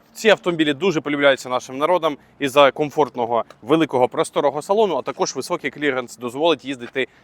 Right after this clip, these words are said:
на дачу. Всі люблять їздити на дачу. А на такої авто-, на такому автомобілі це просто, е, заводські налаштування, скажімо так.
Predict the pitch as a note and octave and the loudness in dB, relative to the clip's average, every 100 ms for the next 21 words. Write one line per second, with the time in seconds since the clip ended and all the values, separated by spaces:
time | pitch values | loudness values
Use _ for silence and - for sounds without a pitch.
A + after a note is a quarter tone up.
0 | - B2+ C3+ C3+ B2 - G#2+ - G#3+ F3 | -4 2 4 6 4 2 -10 -4 -2 0
1 | C#3+ C3+ A#2 A#2 A#2+ A#2+ A#2 G#2+ - - | -2 -4 -8 -8 -10 -8 -6 -8 -10 -18
2 | _ - D3+ D3 F#3 E3 D3+ - D#3 C3 | _ -2 -2 0 4 4 4 0 -6 -2
3 | D3 D3 D#3+ C3+ D3 D#3+ F#3 C#3+ - A2+ | -4 0 0 0 -4 -2 -2 -4 -6 -6
4 | D#3 - C3 - _ - A#2 A#2+ G#2+ G#2+ | -4 0 0 0 _ -2 2 2 0 -2
5 | C#3+ D3 - D3 C3 A#2 - B2 G2 F#2 | -2 -2 -2 -2 0 -2 -4 -6 -6 -12
6 | - A2 G#2 F2+ | -14 -14 -12 -14